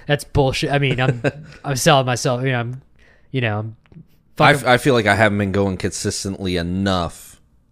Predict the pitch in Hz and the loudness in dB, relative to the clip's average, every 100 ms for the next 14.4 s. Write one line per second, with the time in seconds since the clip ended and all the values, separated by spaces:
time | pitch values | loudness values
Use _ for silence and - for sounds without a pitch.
0 | _ _ _ - 101 90 92 90 85 85 | _ _ _ -6 -2 0 0 -2 -2 -4
1 | 85 85 87 87 87 80 82 - _ - | -6 -8 -6 -4 -4 -2 -4 -8 _ -12
2 | - 101 90 - - 95 85 78 - _ | -2 -2 -2 -8 -4 -2 0 -4 -8 _
3 | - _ - 139 143 127 123 120 113 110 | -20 _ -4 0 2 4 2 0 -2 0
4 | 107 101 98 87 85 80 80 80 - - | 0 0 -2 -4 -6 -6 -8 -10 -12 -8
5 | 131 123 113 110 - 127 - - _ _ | -4 -2 -2 -4 -4 -6 -8 -20 _ _
6 | _ - 175 165 160 147 127 - 143 131 | _ 2 4 4 2 0 -2 -2 0 2
7 | 120 113 107 - _ _ _ _ - 127 | 0 -4 -6 -8 _ _ _ _ -2 0
8 | 120 113 110 107 104 _ _ _ _ _ | 0 -2 -2 -4 -8 _ _ _ _ _
9 | _ _ 139 147 143 143 131 123 117 110 | _ _ -2 2 2 2 0 0 -2 -4
10 | 104 104 107 - _ _ _ _ _ _ | -8 -12 -16 -20 _ _ _ _ _ _
11 | _ 120 107 107 101 104 95 101 98 98 | _ 0 4 4 4 2 4 2 0 0
12 | 120 127 143 135 - 95 95 - - 85 | 0 2 2 2 2 -2 -2 -4 -12 -12
13 | - - - 95 117 - - - - 190 | -12 -20 -12 -2 -2 -4 -16 -2 4 4
14 | 175 190 127 | 4 2 0